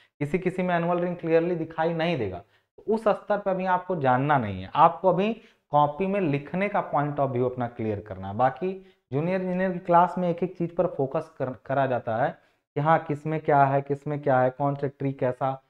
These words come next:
तो वो तरह की क्लासेज अगर मैं अभी दूंगा ना तो फैक्ट बेस्ड ज्यादा हो जाता है। जैसे सीमेंट वगैरह वाला चैप्टर मैंने पढ़ाया था तो थोड़ा रोक करके पढ़ाता हूँ।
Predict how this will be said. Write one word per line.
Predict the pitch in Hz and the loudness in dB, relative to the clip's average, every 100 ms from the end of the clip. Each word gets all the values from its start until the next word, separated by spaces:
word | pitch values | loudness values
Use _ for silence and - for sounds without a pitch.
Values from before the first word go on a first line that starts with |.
| _ _ _ | _ _ _
तो | 165 | -4
वो | 151 202 | 2 2
तरह | 208 185 180 | 2 2 2
की | 180 180 | 2 -2
क्लासेज | 165 151 165 175 | 0 0 -2 -2
अगर | 160 175 | 0 -2
मैं | 175 | -2
अभी | 151 139 175 | -2 -2 -2
दूंगा | 165 160 | -4 -2
ना | 196 | -4
तो | 220 240 | -4 -8
फैक्ट | - _ 190 190 185 180 | -10 _ 2 2 0 0
बेस्ड | 175 165 | 2 2
ज्यादा | 139 123 123 | 0 0 0
हो | 107 | -2
जाता | 95 90 90 | -6 -8 -14
है। | 90 _ _ - | -14 _ _ 0
जैसे | 156 180 | 0 0
सीमेंट | 185 180 185 | -2 -4 -2
वगैरह | 185 175 180 | -2 0 0
वाला | 180 | 0
चैप्टर | 175 165 170 | -2 -4 -4
मैंने | 165 156 | -4 -2
पढ़ाया | 143 139 131 | 2 2 2
था | 123 117 _ _ - | -2 -10 _ _ -12
तो | |
थोड़ा | 147 - 196 202 | -10 0 4 6
रोक | 185 185 - | 4 2 0
करके | 185 185 | 0 -2
पढ़ाता | 160 123 113 104 | -2 -2 -2 -4
हूँ। | 92 | -10